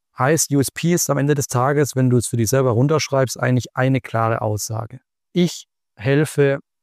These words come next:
Zielgruppe und bin spezialisiert auf dieses Problem, ähm, genau, und hab eben in dieser Art und Weise die meiste, zum Beispiel Erfahrung oder den besten, ähm,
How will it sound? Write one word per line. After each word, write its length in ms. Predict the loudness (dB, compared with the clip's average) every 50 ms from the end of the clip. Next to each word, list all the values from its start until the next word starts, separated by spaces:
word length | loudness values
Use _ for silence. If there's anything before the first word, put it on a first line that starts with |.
| _ _ -8
Zielgruppe 640 | -2 0 0 0 0 0 -2 0 2 2 2 0 -2 _ _ _ _ _ _ _ _ _
und 160 | -2 -2 0
bin 160 | 0 0 0
spezialisiert 800 | -2 -2 -4 -8 -4 -2 0 0 0 0 0 0 2 0 2 0
auf 160 | -2 -2 -4
dieses 300 | -4 -6 -6 -4 -6 -8
Problem, 500 | -10 -12 -10 -4 0 2 2 4 2 0 -2 _ _ _ _ _ _ _ _ _ _ _ _ _ _ _ _ _ _ _ _ _ _ _ -2
ähm, 440 | 0 2 2 4 2 2 2 0 -4 _ _ _ _ _ _ _ _ _ _ 2
genau, 240 | 2 4 4 2
und 200 | 2 2 2 2
hab 300 | 2 0 -2 -4 -6 -20 _ _ 0
eben 180 | 0 2 2 2
in 100 | 2 0
dieser 280 | 0 -2 -2 -2 -2
Art 100 | 0 0
und 100 | -2 0 0
Weise 280 | 0 2 2 0 0 -2
die 120 | -4 -4
meiste, 480 | -2 -2 -2 -2 -2 -4 -2 -2 -2 -2 -4 _ _ _ _ _ _ _ _ _ _
zum 80 | -4 -2
Beispiel 280 | -2 0 -2 -4 -4 -4
Erfahrung 580 | -4 -4 -2 -2 0 0 2 2 2 2 2
oder 180 | 2 2 0 0
den 160 | 0 0 0
besten, 640 | 0 0 -2 -2 -4 -6 -4 -2 0 0 -2 -4 -6 _ _ _ _ _ _ _ -4
ähm, 400 | -4 -2 -2 -4 -4 -6 -8